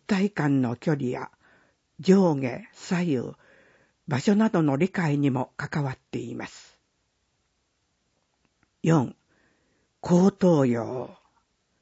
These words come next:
目から入ってきた色や形、動きなどの情報をまとめて、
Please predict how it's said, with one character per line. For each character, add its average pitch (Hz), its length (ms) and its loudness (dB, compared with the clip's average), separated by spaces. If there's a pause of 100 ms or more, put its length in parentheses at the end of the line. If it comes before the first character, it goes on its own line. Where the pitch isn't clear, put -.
(1040)
目 185 160 4
か 185 160 0
ら 135 100 0
入 180 280 -2
っ - 20 -12
て - 260 -4
き - 120 -16
た - 340 -6 (240)
色 160 240 2
や 127 180 0
形、 - 580 -14 (840)
動 180 240 4
き 190 160 -2
な 160 140 2
ど 143 120 2
の 127 200 0
情 160 260 6
報 151 400 0
を 135 60 -4
ま 139 140 -6
と - 120 -4
め 127 160 -6
て、 - 220 -10